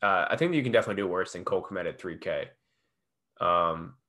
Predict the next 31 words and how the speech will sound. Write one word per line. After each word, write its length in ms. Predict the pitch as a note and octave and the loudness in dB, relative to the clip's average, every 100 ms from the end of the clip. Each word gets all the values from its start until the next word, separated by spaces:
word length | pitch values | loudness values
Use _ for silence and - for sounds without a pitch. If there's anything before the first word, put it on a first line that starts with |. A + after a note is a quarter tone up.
| _ | _
if 160 | G#2 G#2 | -4 -4
you 120 | F#2+ | -6
really 400 | F#2 G2+ G2+ F#2 | -2 0 2 2
need 160 | F#2 E2+ | 0 -8
to 60 | |
punt 200 | E2 G2 | -6 -4
it 60 | F#2 | -2
off. 240 | F2 - | -2 0
But 120 | G2 | 2
I 140 | F#2+ G#2+ | 4 4
really 320 | G#2 G#2+ G#2+ | 4 2 0
prefer 480 | - G2 G#2 G2 G2 | -2 0 4 6 4
Irv 100 | F2 | 0
Smith, 440 | - G2 F#2+ - - | -4 -2 -2 -4 -10
and 160 | D#2+ | -6
I 120 | D#2 | -4
definitely 360 | E2 F#2+ G2 G2 | -2 -2 -2 -4
prefer 260 | F2 - F2 | -8 -6 -8
stacking 420 | - F#2 G2 F#2+ | -2 -2 -2 -6
him 240 | F2 E2 | -8 -8
with 200 | D#2+ D#2 | -8 -10
Kirk 260 | - F2 - | -6 -6 -4
Cousins. 500 | F2+ E2 D#2 D2+ - _ _ _ | -6 -6 -8 -14 -18 _ _ _
It's 80 | - | 2
just 160 | G3 | 4
taking 240 | D3+ B2 A#2+ | 6 4 4
on 340 | G#2+ G#2 G#2 - - | 2 2 -2 -8 -6
this 260 | G#2 F#2+ - | -6 -6 -10
putrid 640 | - A2 G#2 - F2+ E2+ | -6 -4 -4 -6 -6 -8
Detroit 380 | - E2+ - D#2+ | -10 -10 -8 -8
defense. 540 | - D2 D2+ D2+ - | -8 -12 -10 -12 -14